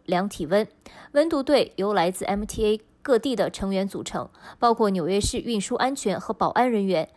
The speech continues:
长岛火车消防员、大都会北铁路消防队以及六十位合同工。他们全部接受过医学训练，全天候二十四小时部署到所有站点。他们将使用额头扫描温度计，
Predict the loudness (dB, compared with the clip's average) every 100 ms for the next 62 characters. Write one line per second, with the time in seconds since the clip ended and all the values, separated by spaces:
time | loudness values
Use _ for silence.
0 | -20 -14 -4 0 2 2 2 -2 -2 -2
1 | 0 2 2 2 0 -2 -4 -12 -8 0
2 | 2 2 2 2 2 0 -2 -4 -8 -6
3 | -4 -4 0 0 0 0 0 -2 -6 -8
4 | -4 0 2 2 0 0 0 -2 -6 -4
5 | -2 2 2 -2 -18 -20 -6 -2 0 -2
6 | -2 -4 -2 -2 2 2 2 0 2 0
7 | 0 -4 -2 -4 -4 -2 0 -2 -6 -20
8 | -16 -4 -2 0 0 0 0 2 0 0
9 | -2 -2 -2 -4 -6 -8 -6 -6 -4 -4
10 | 0 0 0 -2 -2 -2 -2 -4 -2 -4
11 | -6 _ -20 -20 -6 -2 0 2 2 2
12 | -2 -2 0 -2 -2 -4 0 -2 -2 -2
13 | -2 -2 -2 -2 -4 -4 -4 -4 -6